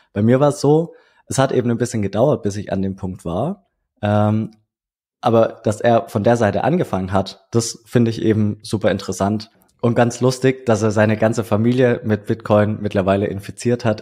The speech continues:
insbesondere, dass er mit seinen beiden Töchtern spricht, ähm,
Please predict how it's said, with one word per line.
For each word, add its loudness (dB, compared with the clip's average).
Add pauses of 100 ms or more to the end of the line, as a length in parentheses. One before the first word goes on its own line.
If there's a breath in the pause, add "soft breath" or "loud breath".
insbesondere, -2
dass 2
er 4
mit 0
seinen 2
beiden 0 (180)
Töchtern 0
spricht, -4 (400 soft breath)
ähm, 0